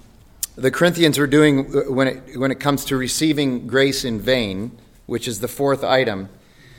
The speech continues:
Uh, Paul is also trying to help them understand the importance of receiving, uh, God's favor even when it's costly to them. In other words, they're gonna have to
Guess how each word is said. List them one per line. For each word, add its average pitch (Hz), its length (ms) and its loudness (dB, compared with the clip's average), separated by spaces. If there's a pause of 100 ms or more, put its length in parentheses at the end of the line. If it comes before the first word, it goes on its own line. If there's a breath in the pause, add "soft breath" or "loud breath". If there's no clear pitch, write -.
(160 soft breath)
Uh, 131 220 2
Paul 175 360 4
is 151 140 2
also 185 420 2
trying 160 300 -4
to 143 80 -2
help 143 240 -2
them 143 180 0
understand 131 600 -6
the 131 80 -2
importance 139 460 -4
of 127 140 -12
receiving, 170 600 -6 (420 loud breath)
uh, 131 280 0
God's 147 420 0
favor 156 440 0
even 165 380 -2
when 147 120 -2
it's 131 160 -8
costly 147 500 -4
to 120 80 -4
them. 104 280 -6
In 117 100 -8
other 143 160 -4
words, 139 200 -2
they're 135 140 -2
gonna 131 160 -6
have 131 340 -10
to 123 240 -8